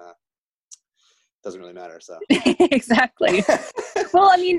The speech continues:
Speaker 2: even sometimes, like, the other actor might not even be in the room, you know? It's the
Speaker 1: Yeah.
Speaker 2: magic of editing, is that
Speaker 1: Right.
Speaker 2: they just put everything together. Or you shot the wide one day and now two days later you're shooting the close-ups, you know? Like,
Speaker 1: Mm-hmm.
Speaker 2: it,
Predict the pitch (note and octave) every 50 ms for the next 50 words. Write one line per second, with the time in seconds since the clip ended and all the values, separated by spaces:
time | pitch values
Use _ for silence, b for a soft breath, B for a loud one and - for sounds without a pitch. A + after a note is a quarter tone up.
0 | E4 - - D4 D#4+ F4+ F#4 G#4 G4 - - D#4+ D4+ F4+ G4+ - E4 D#4 D#4 D4
1 | D4 D4 D4 C#4+ B3+ D4+ C#4+ - D4 D4 E4 D#4 D4 D4+ E4 _ - E4 D#4 D4+
2 | D4+ D4+ - - C#4 C#4 C#4 C#4+ D4 C#4 D4+ C4 A#3 B3+ C#4 D#4 C#4+ C4 B3 A3
3 | A3 C#4+ G#4 G4 F#3+ - - G3+ G3 _ _ - A3 A3 A3+ B3+ E4 F#4 F4 -
4 | A#3+ A3+ A3+ C4 C4 C#4+ C4+ - B3 A3 - A3 _ - - G#3+ B3 F4 F4+ -
5 | - - _ G3+ - B B B B B B _ G#3+ G3 G3 A3 A3+ G3 F#3 -
6 | A#3 A#3 A#3 G#3 G3+ A3+ A3 - _ _ - B3 A3+ - B3 A#3 B3+ B3+ A#3 -
7 | A#3+ A#3 G#3 G3+ G#3+ C4 D#4 B3+ G3 F3+ F#3 _ B B B B _ A3 A#3 A#3+
8 | A#3 A#3 A#3 A3+ - - A3 A#3 A#3+ - - - A#3+ B3 B3+ - A3+ A3 A#3 A3
9 | G3+ G3+ G3+ A3 A#3 B3 B3 A#3 G#3 F#3 G3 A3+ B3+ C4+ B3+ A3+ G#3+ G3+ G#3 G#3+
10 | G#3+ G#3 G3+ G3 F#3+ F#3 - - B3 A#3+ A#3+ A#3 A3 _ G#3+ A#3+ D4+ C#4 B3 A3
11 | G3+ G#3+ A3 - - A#3 G#3+ A#3 A#3 A3 G#3+ - _ - G#3+ - - - - -
12 | _ _ - - _ G#3+ A#3 G#3+ A3 A3 B3+ C#4+ C#4 - - - - F3+ G#3+ G#3+